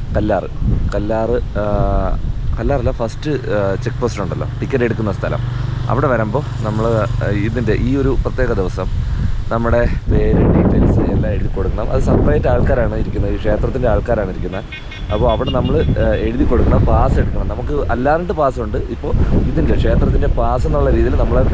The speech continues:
ആ, ഡീറ്റെയിൽസ് ഒക്കെ എഴുതി കൊടുക്കുക. അതിനുശേഷം അവരുടെ ഒരു സ്റ്റിക്കറുണ്ട് നമ്മുടെ വണ്ടിയിൽ, അത് ഒട്ടിക്കും. അപ്പോൾ അത് കാണിക്കാത്തതെന്ന് വെച്ച് കഴിഞ്ഞാൽ നമ്മുടെ അവിടെയൊക്കെ ക്യാമറ ചെക്കിങ്ങും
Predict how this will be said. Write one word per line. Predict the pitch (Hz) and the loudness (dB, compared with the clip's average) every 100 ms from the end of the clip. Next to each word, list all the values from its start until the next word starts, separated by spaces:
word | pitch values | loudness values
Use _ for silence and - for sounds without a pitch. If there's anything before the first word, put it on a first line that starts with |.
| 113 | 2
ആ, | 107 104 - | 4 2 2
ഡീറ്റെയിൽസ് | 104 - - | 2 2 0
ഒക്കെ | - 120 | 2 2
എഴുതി | 120 110 | 2 2
കൊടുക്കുക. | - 113 - - - - | 2 2 2 0 0 2
അതിനുശേഷം | - - 143 135 - 151 | 2 2 2 2 2 2
അവരുടെ | 143 156 165 | 0 2 2
ഒരു | 151 | 2
സ്റ്റിക്കറുണ്ട് | - 156 - 190 117 - - 117 113 | -2 -2 0 2 0 -2 -2 -2 -2
നമ്മുടെ | 117 120 110 | 0 2 2
വണ്ടിയിൽ, | 104 107 107 - 101 | 0 0 0 0 0
അത് | 101 | 0
ഒട്ടിക്കും. | - - - - - - - | 0 -2 -4 -4 -4 -4 -4
അപ്പോൾ | - 107 | -4 0
അത് | 123 127 | 2 2
കാണിക്കാത്തതെന്ന് | 123 143 170 185 180 175 | 2 2 0 0 0 0
വെച്ച് | 143 139 | 2 2
കഴിഞ്ഞാൽ | 127 127 | 2 2
നമ്മുടെ | 123 131 131 123 117 | 2 4 4 2 2
അവിടെയൊക്കെ | 123 123 117 - | 2 2 2 4
ക്യാമറ | - 127 127 127 | 6 4 4 0
ചെക്കിങ്ങും | 120 - 117 117 | 2 2 2 2